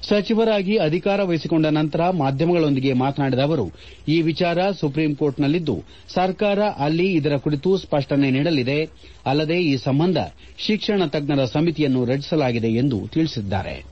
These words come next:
ಕೇಂದ್ರ ಬೃಹತ್ ಕೈಗಾರಿಕೆಗಳ ಸಚಿವ ಎಚ್ ಡಿ ಕುಮಾರಸ್ವಾಮಿ ದೆಹಲಿಯಲ್ಲಿ ನಿನ್ನೆ ತಮ್ಮ ಸಚಿವಾಲಯದ ಹಿರಿಯ ಅಧಿಕಾರಿಗಳೊಂದಿಗೆ ಪರಿಶೀಲನಾ ಸಭೆ ನಡೆಸಿದರು. ಸಭೆಯಲ್ಲಿ ಸಚಿವರಿಗೆ ಸಚಿವಾಲಯದ ಬಗ್ಗೆ ವಿವರಗಳನ್ನು ನೀಡಲಾಯಿತು.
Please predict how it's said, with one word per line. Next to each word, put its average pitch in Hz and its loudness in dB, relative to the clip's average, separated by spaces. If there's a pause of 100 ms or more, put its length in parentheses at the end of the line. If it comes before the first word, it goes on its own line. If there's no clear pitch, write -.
(1700)
ಕೇಂದ್ರ 233 2
ಬೃಹತ್ 185 2
ಕೈಗಾರಿಕೆಗಳ 175 0
ಸಚಿವ 156 0
ಎಚ್ 160 0
ಡಿ 131 0
ಕುಮಾರಸ್ವಾಮಿ 131 0 (400)
ದೆಹಲಿಯಲ್ಲಿ 156 2
ನಿನ್ನೆ 160 2
ತಮ್ಮ 135 0
ಸಚಿವಾಲಯದ 139 0
ಹಿರಿಯ 135 2
ಅಧಿಕಾರಿಗಳೊಂದಿಗೆ 127 0 (480)
ಪರಿಶೀಲನಾ 180 2
ಸಭೆ 147 0
ನಡೆಸಿದರು. 101 -2 (760)
ಸಭೆಯಲ್ಲಿ 156 0
ಸಚಿವರಿಗೆ 147 0
ಸಚಿವಾಲಯದ 175 0
ಬಗ್ಗೆ 139 0
ವಿವರಗಳನ್ನು 135 0
ನೀಡಲಾಯಿತು. 123 0